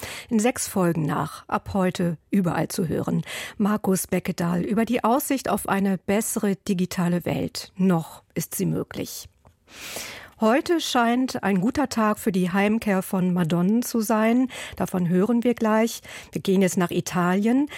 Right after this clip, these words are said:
Acciaroli ist eigentlich ein verschlafener Küstenort an der Cilento-Küste.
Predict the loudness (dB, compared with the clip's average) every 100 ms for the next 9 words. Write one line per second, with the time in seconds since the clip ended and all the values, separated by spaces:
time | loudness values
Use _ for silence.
0 | -16 -4 -2 0 0 2 4 4 4 2
1 | -2 -8 -2 0 2 0 0 0 0 0
2 | 0 -2 0 2 2 2 0 0 0 -2
3 | -2 -4 -4 -2 -4 -2 0 0 0 0
4 | 2 4 2 0 -4 -4 -6 -6 -6 -6